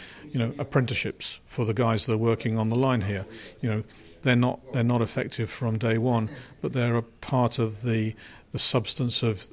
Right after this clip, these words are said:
the company in the, in the future and the industry itself. And I think, um, the academy is, is,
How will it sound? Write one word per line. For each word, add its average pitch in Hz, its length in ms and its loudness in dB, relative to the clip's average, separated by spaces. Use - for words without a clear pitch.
the 139 140 -2
company 117 460 2
in 110 100 2
the, 104 220 -2
in 127 80 2
the 117 60 2
future 165 400 -2
and 123 280 0
the 120 100 4
industry 117 400 0
itself. 120 420 -2
And 123 100 0
I 117 40 0
think, 127 240 0
um, 110 420 0
the 123 100 0
academy 110 460 2
is, 107 240 0
is, 107 260 -4